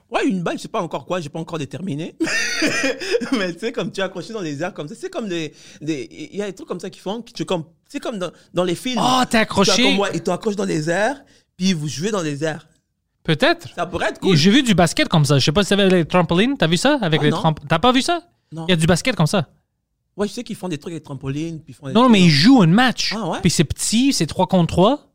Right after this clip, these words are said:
Speaker 1: Mhm.
Speaker 2: Oh, c'est fucking cool.
Speaker 1: Ah, mais une fois qu'on se part un nouveau sport, puis
Speaker 2: Ouais.
Speaker 1: on demande des subventions.
Speaker 2: Comme, j'ai même vu les sports avec les bulles autour de toi. T'as vu le soccer
Speaker 1: Ouais,
Speaker 2: avec
Speaker 1: ouais,
Speaker 2: les
Speaker 1: ouais,
Speaker 2: bulles ?
Speaker 1: ouais.
Speaker 2: C'est, c'est juste du bumper cars avec des gens. C'est
Speaker 1: Ouais.
Speaker 2: vraiment ça.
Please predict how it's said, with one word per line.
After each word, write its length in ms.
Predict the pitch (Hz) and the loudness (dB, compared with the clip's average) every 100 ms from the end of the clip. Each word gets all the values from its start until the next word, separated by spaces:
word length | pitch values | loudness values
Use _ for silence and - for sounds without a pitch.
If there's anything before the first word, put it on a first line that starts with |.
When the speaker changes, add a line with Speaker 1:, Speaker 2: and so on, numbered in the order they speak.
| _ | _
Speaker 1:
Mhm. 180 | 147 151 147 | -12 -10 -2
Speaker 2:
Oh, 140 | 170 | -2
c'est 160 | 147 147 | 0 -4
fucking 420 | - 196 - 147 | 0 -2 0 -2
cool. 260 | - 247 131 - _ _ - | 0 -2 -2 -6 _ _ -4
Speaker 1:
Ah, 180 | 143 127 | 0 0
mais 120 | 120 | -2
une 80 | 123 | -2
fois 120 | 185 | -4
qu'on 100 | 170 | -6
se 80 | - | -6
part 120 | 143 | -4
un 60 | |
nouveau 220 | 135 120 123 | -2 -2 -4
sport, 340 | - 123 - - | -4 -6 -6 -12
puis 80 | 135 | -4
Speaker 2:
Ouais. 140 | 147 | -2
Speaker 1:
on 40 | 123 | -2
demande 260 | 123 127 127 | -4 -6 -8
des 60 | |
subventions. 520 | 117 120 113 120 - - - | -10 -12 -16 -16 -20 -20 -8
Speaker 2:
Comme, 200 | 254 202 | -6 0
j'ai 140 | 196 240 | 2 4
même 160 | 320 | 6
vu 120 | 247 | 6
les 140 | 330 202 | 6 4
sports 280 | - 233 214 | 2 0 2
avec 200 | 180 156 | 2 4
les 100 | 147 | 2
bulles 340 | 127 185 220 | 6 4 6
autour 240 | 165 165 | 2 0
de 80 | 156 | -2
toi. 300 | 139 151 208 220 | 0 0 0 -2
T'as 120 | 156 | -2
vu 80 | 202 | 0
le 80 | |
soccer 240 | 220 - 196 | 0 2 2
Speaker 1:
Ouais, 60 | |
Speaker 2:
avec 180 | 208 185 | 4 4
Speaker 1:
ouais, 140 | 170 151 | 4 4
Speaker 2:
les 60 | |
Speaker 1:
ouais, 200 | 143 226 | 4 4
Speaker 2:
bulles ? 100 | 269 | 2
Speaker 1:
ouais. 240 | 139 147 131 _ _ | 0 -6 -8 _ _
Speaker 2:
C'est, 240 | - 226 | -4 -4
c'est 160 | 180 220 | -2 0
juste 180 | 220 285 | 0 2
du 100 | 180 | 2
bumper 300 | 160 208 185 | 4 2 2
cars 280 | 202 185 143 | 2 2 2
avec 180 | 165 131 | 0 0
des 140 | 135 | 0
gens. 200 | 131 147 - - | 2 0 -4 -8
C'est 80 | 143 | 0
Speaker 1:
Ouais. 60 | |
Speaker 2:
vraiment 280 | 156 185 156 | 2 4 2
ça. 200 | - 156 | 0 -4